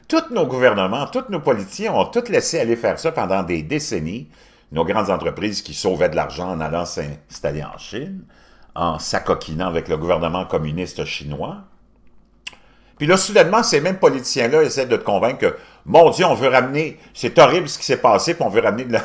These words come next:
<laughs> secteur manufacturier. Puis c'est tout ce même monde-là qui ont tout laissé faire ça. Une chose, même si on n'est que le petit peuple ignorant, une chose qu'on a apprise, c'est que tu peux pas faire confiance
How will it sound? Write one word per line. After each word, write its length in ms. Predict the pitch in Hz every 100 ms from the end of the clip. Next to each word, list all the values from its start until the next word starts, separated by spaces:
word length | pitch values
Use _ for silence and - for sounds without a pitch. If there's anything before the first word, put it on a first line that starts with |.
| - -
<laughs> 260 | - -
secteur 640 | - - 123 - 151 160 135
manufacturier. 800 | 123 117 123 120 104 92 95 73 - -
Puis 80 | -
c'est 140 | 110 -
tout 120 | 175
ce 120 | -
même 200 | 117 110
monde-là 260 | 98 90 131
qui 100 | 95
ont 80 |
tout 120 | 85 -
laissé 200 | 101 90
faire 220 | 78 73
ça. 240 | - 62 - - - - - - - - -
Une 200 | 214 220
chose, 600 | - 254 247 139 90 80 - - - - - - - - - -
même 220 | 92 110
si 120 | -
on 160 | 95 85
n'est 200 | 87 78 -
que 100 | -
le 220 | 104 85 78
petit 300 | 82 - -
peuple 640 | 98 135 135 - 73 60 - - - -
ignorant, 600 | 123 104 92 80 120 165 156
une 140 | 113
chose 280 | 135 175 -
qu'on 180 | 113 98
a 60 |
apprise, 680 | 82 - 131 190 185 110 - _ - - -
c'est 360 | - - 127 110
que 120 | - - _
tu 100 | -
peux 180 | - 127
pas 120 | -
faire 260 | 143 117 -
confiance 800 | 80 - - - - - - -